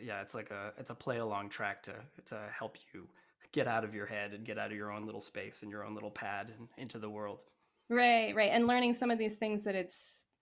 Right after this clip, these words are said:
Speaker 2: it's hard to talk about sometimes, how, how to figure out how to phrase on snare drum, you know, but
Speaker 1: Yeah.
Speaker 2: when, when you're playing along with Michael Jackson, or I think there's some
Speaker 1: <laughs>
Speaker 2: Mozart and maybe
Speaker 1: It's
Speaker 2: Dvorak in there.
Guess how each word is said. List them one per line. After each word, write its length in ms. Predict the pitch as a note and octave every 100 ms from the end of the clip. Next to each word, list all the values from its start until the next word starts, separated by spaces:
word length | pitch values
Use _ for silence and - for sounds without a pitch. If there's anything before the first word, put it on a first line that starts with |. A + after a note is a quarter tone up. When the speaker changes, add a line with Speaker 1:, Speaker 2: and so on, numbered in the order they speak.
| G3+
Speaker 2:
it's 140 | G3+
hard 220 | A#3+ G#3+
to 80 | G3
talk 300 | G#3+ G3 G3+
about 340 | F3+ E3 -
sometimes, 560 | - E3+ E3+ E3 D#3+ D#3+
how, 320 | - F3+ F3 F3 -
how 200 | G#3 F#3+
to 80 |
figure 320 | F#3+ G3+ F#3 F3+
out 180 | E3+
how 100 | F3
to 100 | E3
phrase 280 | - F3 D#3+
on 120 | D#3
snare 260 | D#3+ F3 F3
drum, 300 | E3+ - F3+ G#3
you 80 | E3+
know, 120 | E3
but 100 | E3
Speaker 1:
Yeah. 80 | G#3+
Speaker 2:
when, 260 | F3 E3 E3+
when 140 | F3+
you're 100 | F3
playing 320 | E3 F#3 F3
along 340 | E3+ E3+ E3+ E3+
with 260 | D#3+ D#3+ - - - - _
Michael 260 | - E3+ -
Jackson, 560 | - A#3 A3+ F#3 E3 E3
or 60 |
I 60 | E3
think 220 | F3 E3+
there's 180 | E3+ E3+
some 380 | - E3+ F3 F3+
Speaker 1:
<laughs> 0 |
Speaker 2:
Mozart 500 | C4 B3+ G#3 F3+ -
and 360 | F#3 F#3 F#3
maybe 220 | F#3 F#3 F#3
Speaker 1:
It's 100 | C4
Speaker 2:
Dvorak 480 | D#4 C4 A3+ G3+
in 140 | F#3+ F3+
there. 320 | E3+ E3+ E3